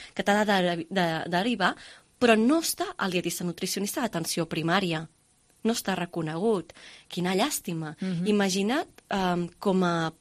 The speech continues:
Speaker 1: mm, possible usuària de,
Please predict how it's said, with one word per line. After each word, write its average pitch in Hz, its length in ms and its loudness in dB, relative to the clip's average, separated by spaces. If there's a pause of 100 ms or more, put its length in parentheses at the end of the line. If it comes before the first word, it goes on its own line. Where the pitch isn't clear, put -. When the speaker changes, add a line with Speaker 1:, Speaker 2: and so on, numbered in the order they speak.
(480)
Speaker 1:
mm, 180 280 0
possible 180 420 0 (420)
usuària 180 720 2
de, 170 160 -2